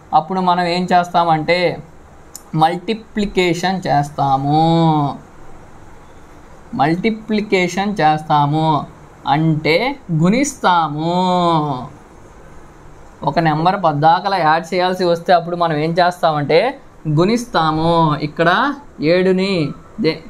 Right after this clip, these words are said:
ఎన్నిసార్లు రిపీట్ అవుతుంది? పన్నెండు వందల యాభై ఆరు సార్లు రిపీట్ అవుతుంది.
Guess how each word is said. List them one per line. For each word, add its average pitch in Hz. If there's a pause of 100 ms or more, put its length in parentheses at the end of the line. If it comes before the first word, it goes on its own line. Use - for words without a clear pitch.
(360)
ఎన్నిసార్లు 185
రిపీట్ 175
అవుతుంది? 165
పన్నెండు 165
వందల 170
యాభై 160
ఆరు 151
సార్లు 156
రిపీట్ 151
అవుతుంది. 147